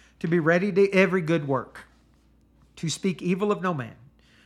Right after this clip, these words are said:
to be no brawlers, but gentle, showing all meekness unto all men. For ourselves also were sometimes foolish, disobedient, deceived, serving divers lusts and pleasures,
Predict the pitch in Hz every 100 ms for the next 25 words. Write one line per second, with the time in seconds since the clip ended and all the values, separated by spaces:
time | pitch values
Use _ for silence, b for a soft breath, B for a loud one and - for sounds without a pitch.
0 | b 156 160 180 202 165 151 113 120 151
1 | - 139 160 127 175 196 127 139 131 175
2 | 160 160 139 135 170 202 170 185 175 175
3 | 175 - 156 151 160 151 156 147 117 -
4 | - b b b b _ 160 226 247 190
5 | 180 175 180 175 165 160 170 156 165 160
6 | - 139 123 185 - - b b b -
7 | 160 170 185 151 120 127 - b b b
8 | _ 160 - 202 165 160 160 - - 175
9 | 175 151 156 175 180 151 160 180 - 160
10 | 160 170 147 110 107